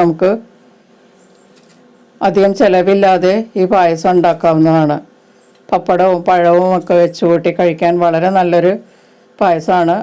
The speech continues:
അപ്പോൾ എല്ലാവരും ഒന്ന് ട്രൈ ചെയ്ത് നോക്കിയിട്ട് നിങ്ങളുടെ അഭിപ്രായങ്ങളും നിർദ്ദേശങ്ങളും ഒക്കെ അറിയിക്കുക. വീഡിയോ ഇഷ്ടമായാൽ ലൈക്ക് ചെയ്യും, നിങ്ങളുടെ ഫ്രണ്ട്സിനൊക്കെ ഒന്ന് ഷെയർ ചെയ്ത് കൊടുക്കുകയും ചെയ്യുക.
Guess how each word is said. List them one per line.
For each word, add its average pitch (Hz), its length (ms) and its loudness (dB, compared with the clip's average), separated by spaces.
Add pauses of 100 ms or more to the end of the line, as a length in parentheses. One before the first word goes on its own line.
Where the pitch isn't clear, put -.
അപ്പോൾ 185 220 -4
എല്ലാവരും 175 380 0
ഒന്ന് 185 220 0
ട്രൈ 175 240 0
ചെയ്ത് 175 200 -2 (100)
നോക്കിയിട്ട് 170 420 -4 (600)
നിങ്ങളുടെ 185 340 0
അഭിപ്രായങ്ങളും 175 640 -2
നിർദ്ദേശങ്ങളും 170 600 -4
ഒക്കെ 180 180 -6
അറിയിക്കുക. 170 360 -4 (960)
വീഡിയോ 208 260 4
ഇഷ്ടമായാൽ 196 540 0 (140)
ലൈക്ക് 170 240 0
ചെയ്യും, 190 240 2
നിങ്ങളുടെ 185 320 0
ഫ്രണ്ട്സിനൊക്കെ 175 580 0
ഒന്ന് 185 220 0
ഷെയർ 185 240 2
ചെയ്ത് 165 200 0
കൊടുക്കുകയും 170 400 0 (100)
ചെയ്യുക. 165 280 0